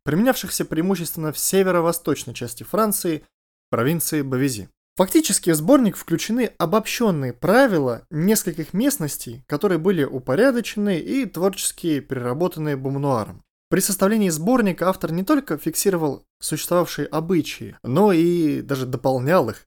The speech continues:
трансформируя в духе школы французских легистов, а также дополнял нормами, утверждающими укрепление центральной власти монарха.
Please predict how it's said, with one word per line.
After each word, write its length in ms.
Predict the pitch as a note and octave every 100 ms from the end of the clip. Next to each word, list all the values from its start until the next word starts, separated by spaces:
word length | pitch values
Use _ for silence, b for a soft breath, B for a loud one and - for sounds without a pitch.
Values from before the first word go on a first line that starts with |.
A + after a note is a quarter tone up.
| -
трансформируя 680 | C#3 C3 C3 C#3 G3+ F3+ C3+
в 80 |
духе 280 | C3+ E3 -
школы 380 | C3 - E3+ D#3+
французских 640 | C3 A#2+ D3+ C#3+ C#3 -
легистов, 400 | - D3 - G3 -
а 80 | G3+
также 260 | A3+ G3+ D#3
дополнял 460 | D#3 E3 E3+ D3
нормами, 520 | F3 C#4 A#3+ G3 D3+ - -
утверждающими 720 | D3+ - D3+ G#3 G3+ - D#3+ -
укрепление 720 | D#3 C3+ C3 D#3+ A#3+ G#3+ F#3
центральной 520 | - C3+ C#3 E3 D3+
власти 300 | C3+ C#3+ -
монарха. 380 | C#3 B2+ -